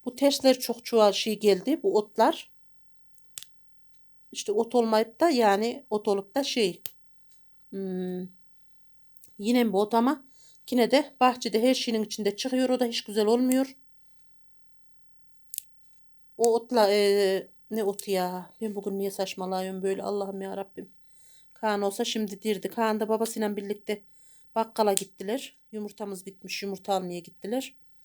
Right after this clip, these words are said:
Şimdi dirdi, "Anne, senin yine dileğin tansiyonu düştü." diye. Vallahi canlar, bu otlar hiç güzel olmuyor. Bahçede domatesin, biberin içinde.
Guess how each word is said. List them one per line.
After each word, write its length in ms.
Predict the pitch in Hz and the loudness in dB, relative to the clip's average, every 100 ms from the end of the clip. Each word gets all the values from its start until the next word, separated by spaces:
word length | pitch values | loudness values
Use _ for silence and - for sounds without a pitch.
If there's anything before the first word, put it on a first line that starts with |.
| _ _ _ _ - _ | _ _ _ _ -20 _
Şimdi 340 | - 214 202 | -10 -10 -8
dirdi, 240 | 220 202 208 | -6 0 2
"Anne, 240 | 202 214 | 2 -2
senin 260 | 208 214 208 | -2 -2 -2
yine 220 | 214 202 | -2 -4
dileğin 260 | 202 208 202 | -4 -4 -2
tansiyonu 560 | 208 202 202 202 185 | -2 -2 -2 -2 -2
düştü." 340 | 196 - 196 165 | -6 -8 -8 -4
diye. 320 | 196 262 262 _ _ _ _ _ _ - | -2 -2 -6 _ _ _ _ _ _ -2
Vallahi 280 | 226 214 202 | 2 4 6
canlar, 360 | 226 214 196 | 4 2 0
bu 140 | 202 233 | 2 2
otlar 320 | 247 233 226 | 2 2 2
hiç 160 | 240 - | 0 -4
güzel 220 | 208 226 | 2 4
olmuyor. 420 | 214 196 196 190 | 4 2 -2 2
Bahçede 400 | 214 220 208 190 | 0 2 -4 0
domatesin, 480 | 220 214 208 202 196 | 2 2 0 -4 -4
biberin 300 | 202 196 196 | 0 0 -2
içinde. 520 | 202 196 180 226 | -6 -8 -4 -4